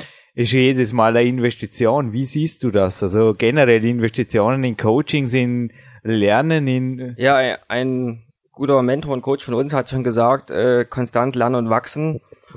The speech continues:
Speaker 2: Und, äh, sicherlich hat jeder Mensch seine Ausgaben, äh, Ausgaben,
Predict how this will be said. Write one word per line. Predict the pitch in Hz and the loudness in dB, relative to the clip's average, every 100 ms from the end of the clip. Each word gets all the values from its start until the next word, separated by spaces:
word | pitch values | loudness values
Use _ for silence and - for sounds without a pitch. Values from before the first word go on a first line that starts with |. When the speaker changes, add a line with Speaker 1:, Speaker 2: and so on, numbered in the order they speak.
| - | -10
Speaker 2:
Und, | - 120 127 123 - | -2 0 2 -2 -4
äh, | - 120 | 0 0
sicherlich | 113 147 151 | 0 0 0
hat | 139 | 0
jeder | 120 131 | 2 2
Mensch | 123 139 151 | 2 0 0
seine | 123 113 | 0 2
Ausgaben, | 90 156 - 143 143 151 | 2 2 2 2 2 -2
äh, | 143 101 131 131 131 85 | -2 0 0 0 -2 -2
Ausgaben, | - 127 - 123 120 123 113 - | -2 -2 2 2 2 0 -2 -8